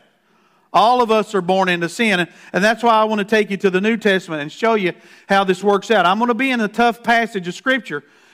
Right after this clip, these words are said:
here in just a moment. But let me, let me share a couple of things with you. It says, "What happens," here, I wanna ask you this question. "What happens when we wholeheartedly accept the world as our teacher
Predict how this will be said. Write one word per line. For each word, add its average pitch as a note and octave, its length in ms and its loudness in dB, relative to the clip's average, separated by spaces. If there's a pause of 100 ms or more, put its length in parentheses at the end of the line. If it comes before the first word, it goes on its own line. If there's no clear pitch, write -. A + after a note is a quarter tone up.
(100)
here G3 100 2
in G3 80 -2
just F#3 220 -2
a F#3+ 40 -4
moment. F#3 360 0
But F3 60 -2
let A#3 100 2
me, C4+ 240 -2
let A#3 100 -4
me B3 140 0
share B3 220 0
a G#3 40 0
couple F#3 260 0
of D#3 80 -2
things D#3 240 -4
with C3+ 200 -2
you. F2+ 60 -14
It - 80 -20 (420)
says, G3+ 280 0
"What B3 200 2
happens," A#3+ 640 0
here, G3+ 200 -4
I G#3 120 2
wanna A#3+ 180 0
ask A3+ 180 -2
you A3 60 -2
this G3+ 120 -2
question. F#3+ 420 -2 (240)
"What B3+ 240 4
happens G#3+ 580 0
when G3+ 180 0
we G#3+ 420 0 (480)
wholeheartedly A3 1040 0 (580)
accept A3+ 600 -2
the B3 80 0
world G#3+ 580 2
as F3 300 0
our F#3+ 180 2
teacher F3 580 -4